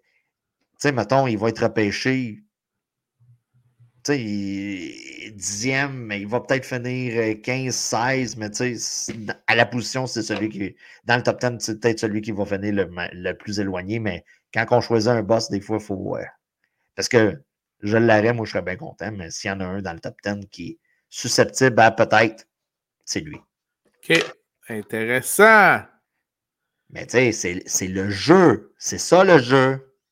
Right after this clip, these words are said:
Speaker 2: Voilà.
Speaker 1: C'est ça, le jeu. Et pareil, nous, on sauve pas de vie, donc on peut se tromper.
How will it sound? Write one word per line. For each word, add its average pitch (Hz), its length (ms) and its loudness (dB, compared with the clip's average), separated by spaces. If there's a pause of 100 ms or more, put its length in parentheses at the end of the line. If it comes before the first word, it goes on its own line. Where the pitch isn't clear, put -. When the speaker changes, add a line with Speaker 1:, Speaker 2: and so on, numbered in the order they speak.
(340)
Speaker 2:
Voilà. 131 680 -4 (120)
Speaker 1:
C'est - 220 -18
ça, 127 220 -6
le 165 140 0
jeu. 117 300 -6 (420)
Et - 220 -14
pareil, 107 380 0 (160)
nous, 110 80 -6
on 104 220 -8
sauve 123 340 -8
pas 101 120 -6
de 92 100 -14
vie, 120 180 -14
donc 113 300 -12
on 113 100 -8
peut 131 200 -6
se - 240 -12
tromper. 120 840 -10